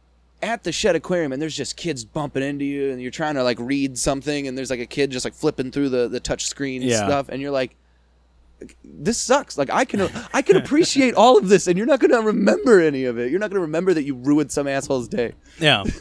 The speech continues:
Speaker 2: No, that, that's, um, back, back when I was, you know, my,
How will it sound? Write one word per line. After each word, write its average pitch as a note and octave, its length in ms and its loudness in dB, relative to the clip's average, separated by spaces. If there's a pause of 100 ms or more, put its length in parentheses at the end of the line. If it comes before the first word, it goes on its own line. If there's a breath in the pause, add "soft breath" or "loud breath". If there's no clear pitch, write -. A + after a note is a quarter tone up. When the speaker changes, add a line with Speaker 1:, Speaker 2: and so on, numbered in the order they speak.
Speaker 2:
No, E3+ 160 2
that, E3+ 280 0
that's, F3+ 240 0
um, B2 380 -2 (380)
back, D3+ 240 -4 (160)
back C#3+ 220 -2
when C3+ 80 -2
I C3 60 -2
was, A2 320 -4
you B2+ 60 -8
know, A2 100 -4
my, G2+ 200 -4